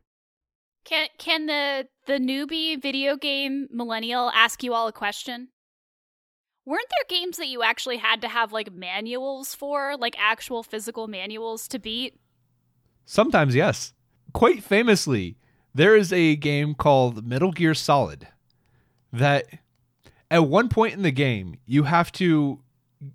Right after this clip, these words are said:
Speaker 2: use a radio frequency to contact a character. The game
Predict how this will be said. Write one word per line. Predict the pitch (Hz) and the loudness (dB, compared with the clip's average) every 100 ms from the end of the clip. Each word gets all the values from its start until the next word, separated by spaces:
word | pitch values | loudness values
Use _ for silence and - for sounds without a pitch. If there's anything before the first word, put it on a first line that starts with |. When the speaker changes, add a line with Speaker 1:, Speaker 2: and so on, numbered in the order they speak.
| - | -2
Speaker 2:
use | 160 185 160 - | 2 4 2 -2
a | 135 | 0
radio | 143 220 185 127 | 2 4 6 4
frequency | - 127 - 107 101 87 80 82 - _ _ _ _ _ _ _ | 2 -4 -2 -6 -8 -10 -12 -16 -20 _ _ _ _ _ _ _
to | 170 | 0
contact | 143 160 156 147 135 | 2 2 4 2 0
a | 131 | -2
character. | 123 92 65 76 78 - _ _ _ _ | -4 -6 -8 -14 -16 -18 _ _ _ _
The | 147 | 0
game | 165 185 226 277 | 4 4 4 2